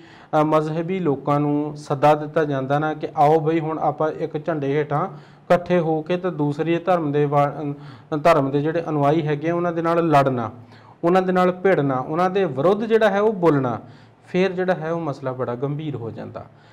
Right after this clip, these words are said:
ਫਿਰ ਦੇਖੋ, ਅ, ਇੱਕ ਪਾਸੇ ਕਹਿਣਾ ਹੋ ਜਾਂਦਾ, ਦੂਜੇ ਪਾਸੇ ਸਹਿਣਾ ਹੋ ਜਾਂਦਾ। ਸਹਿੰਦਾ ਅੱਜ ਕੱਲ੍ਹ ਕੋਈ ਨਹੀਂ, ਔਰ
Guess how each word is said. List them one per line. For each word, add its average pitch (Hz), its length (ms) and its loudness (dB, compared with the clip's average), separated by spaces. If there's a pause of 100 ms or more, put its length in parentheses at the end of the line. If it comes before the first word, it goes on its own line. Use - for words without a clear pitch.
(160)
ਫਿਰ 202 200 0
ਦੇਖੋ, 202 640 2
ਅ, 135 420 4
ਇੱਕ 156 220 -8
ਪਾਸੇ 175 320 0
ਕਹਿਣਾ 185 360 -2
ਹੋ 196 140 -6
ਜਾਂਦਾ, 185 280 -2
ਦੂਜੇ 156 280 -4
ਪਾਸੇ 147 320 -4
ਸਹਿਣਾ 143 340 -2
ਹੋ 151 140 -4
ਜਾਂਦਾ। 127 420 -4 (340)
ਸਹਿੰਦਾ 214 520 -2
ਅੱਜ 180 140 -4
ਕੱਲ੍ਹ 196 220 -2
ਕੋਈ 147 260 -4
ਨਹੀਂ, 101 220 -12 (500)
ਔਰ 170 340 4